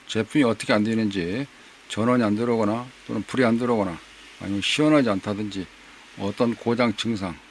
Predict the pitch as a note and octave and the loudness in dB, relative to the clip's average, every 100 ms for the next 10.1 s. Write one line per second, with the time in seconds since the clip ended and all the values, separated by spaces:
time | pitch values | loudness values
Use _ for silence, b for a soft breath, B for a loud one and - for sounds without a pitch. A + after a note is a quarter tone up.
0 | - A2 B2 C#3 C3 G#2+ A#2 A#2+ A2+ A#2 | -8 -2 2 4 2 0 -2 0 0 0
1 | A#2+ A2+ - G#2 F#2 G2 G2+ A2 F2+ - | -2 -6 -4 -4 -2 -2 -4 -4 -10 -6
2 | A2+ F#2 E2 E2 - - - - - D#2 | -4 -4 -6 -12 -12 -8 -8 -8 -12 -14
3 | - - - - - - - - B B | -18 -20 -20 -20 -20 -20 -20 -20 B B
4 | B B B A2+ - A#2+ C#3+ D#3 E3 E3 | B B B -6 0 4 6 8 8 6
5 | E3+ E3+ B2+ C3 D3 C#3+ D#3+ C#3+ A2 G#2 | 2 2 4 4 4 2 2 0 0 -4
6 | - D3 G#2+ A2+ G#2 - B2 A2 F#2+ A#2 | -2 -2 0 0 -2 -2 -2 -2 -6 -6
7 | A#2+ G#2 F#2 A#2 A2 - F#2 A#2+ B2 G#2+ | -6 -6 -6 -10 -14 -14 -10 -8 -6 -6
8 | G2+ - G2 G2 E2 - - - A2 F#2 | -6 -6 -4 -4 -6 -12 -20 -18 -12 -8
9 | A2 C3 B2+ G2+ G#2 G2 G2+ F#2+ B2 G#2 | -4 -2 -2 -4 -6 -6 -10 -10 -12 -12